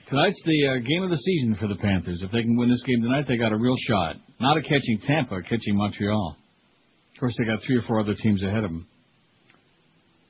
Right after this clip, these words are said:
And we got Hurricane basketball. That's the big thing, the N I T against Creighton. Oh, man. On K A T. That's a good place for it.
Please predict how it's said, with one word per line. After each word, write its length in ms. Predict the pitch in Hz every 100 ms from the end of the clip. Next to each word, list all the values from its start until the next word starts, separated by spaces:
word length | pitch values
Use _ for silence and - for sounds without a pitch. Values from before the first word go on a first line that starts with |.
| _ _ -
And 260 | 170 185 165
we 100 | 160
got 180 | 151 135
Hurricane 720 | 117 180 190 - 175 170 147
basketball. 720 | 160 262 254 190 135 131 117
That's 240 | 151 202
the 80 | -
big 220 | 135 190 143
thing, 160 | 131
the 140 | 127 143
N 80 |
I 200 | 165 175
T 480 | 170 156 123 98 95 113
against 500 | 113 127 139 - -
Creighton. 580 | - 170 208 127 104 90
Oh, 300 | 120 151 160 104
man. 440 | 104 127 101 71 - _ _ _ _ -
On 220 | 104 107
K 80 | 107 139
A 300 | 131 127 -
T. 260 | 120 87 110
That's 120 | 139
a 20 |
good 160 | 143 131
place 240 | 123 117
for 220 | - 85
it. 80 | 76